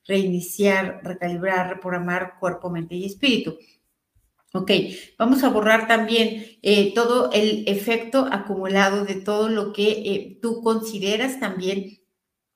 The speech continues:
que debe de ser desaprobado, ¿no? Todo lo que a través de los juicios, eh, probablemente pudieras tener razón en el comportamiento de otras personas,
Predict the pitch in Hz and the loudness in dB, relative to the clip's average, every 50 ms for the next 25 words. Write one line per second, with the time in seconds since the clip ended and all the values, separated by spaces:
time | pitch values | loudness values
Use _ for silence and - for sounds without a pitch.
0 | _ _ - - - 208 202 214 208 208 226 214 208 - - - 208 202 196 180 | _ _ -12 -2 0 2 4 4 4 4 2 2 2 0 2 2 2 2 2 -2
1 | 185 190 196 185 - - 175 170 175 165 170 175 170 160 - - - - _ _ | -4 -6 -8 -8 -6 -6 -6 -4 -2 -2 -2 -2 -4 -8 -10 -16 -20 -20 _ _
2 | - 196 220 214 208 226 226 233 240 240 233 233 233 214 208 202 202 196 196 208 | -4 -4 -4 -2 0 2 2 4 4 2 0 0 -2 -4 -4 -2 -2 -2 0 0
3 | 214 208 247 226 226 214 202 208 - - 226 240 233 226 233 254 233 240 240 - | 0 0 0 0 0 0 -2 -4 -4 -4 -2 -2 -2 -2 -2 0 0 0 0 -2
4 | - - - - 202 202 202 202 214 214 208 208 208 220 240 233 226 220 220 202 | -8 -8 -4 -2 -2 -2 -2 0 0 0 2 2 2 2 0 0 0 -2 -2 -2
5 | 220 233 233 233 233 233 - _ _ _ _ _ _ _ _ - 202 208 214 214 | -2 -2 -2 -2 -4 -6 -10 _ _ _ _ _ _ _ _ -6 -2 2 2 2
6 | 208 220 214 214 - 214 208 202 196 196 202 196 - - 220 233 240 233 220 208 | 2 0 -2 -4 -6 -6 -6 -6 -6 -6 -10 -10 -8 -6 -4 -4 -2 -4 -4 -6
7 | 190 175 - - 185 190 - 185 185 - 185 185 190 190 190 190 196 190 190 185 | -6 -8 -10 -10 -12 -10 -12 -12 -12 -10 -12 -12 -12 -14 -12 -10 -8 -6 -6 -8
8 | 190 190 185 180 - _ - 180 165 - 226 233 233 233 240 285 - - | -8 -10 -14 -20 -18 _ -16 -16 -12 -4 -2 -2 0 0 0 -2 -2 -4